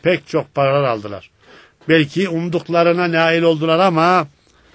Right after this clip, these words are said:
وَمَا كَانَ لَهُمْ مِنْ دُونِ اللّٰهِ مِنْ اَوْلِيَا. Ahirette kendilerini kurtaracak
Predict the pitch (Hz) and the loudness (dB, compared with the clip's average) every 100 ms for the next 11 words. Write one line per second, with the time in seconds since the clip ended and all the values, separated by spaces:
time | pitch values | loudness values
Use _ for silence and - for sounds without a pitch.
0 | _ _ _ _ _ _ _ _ _ _ | _ _ _ _ _ _ _ _ _ _
1 | _ _ _ _ 123 127 127 123 113 101 | _ _ _ _ -4 -4 -2 -2 -2 -6
2 | - 120 127 120 113 110 107 127 110 113 | -6 -2 0 -2 -4 -8 -4 -4 -4 -10
3 | 110 120 113 110 120 113 113 110 123 135 | -10 -12 -12 -12 -10 -8 -10 -8 -4 -2
4 | 123 131 160 143 - _ _ 135 143 123 | 0 2 0 0 -12 _ _ -4 -4 -2
5 | 117 110 107 104 101 98 _ _ _ - | -4 -4 -4 -2 -4 -8 _ _ _ -20
6 | _ - 123 131 120 127 117 - 135 131 | _ -8 -2 -2 -2 -4 -4 -8 -8 -6
7 | 131 131 123 117 - 131 - 123 113 143 | -6 -4 -6 -8 -10 -12 -6 -4 -2 -2
8 | 160 | -2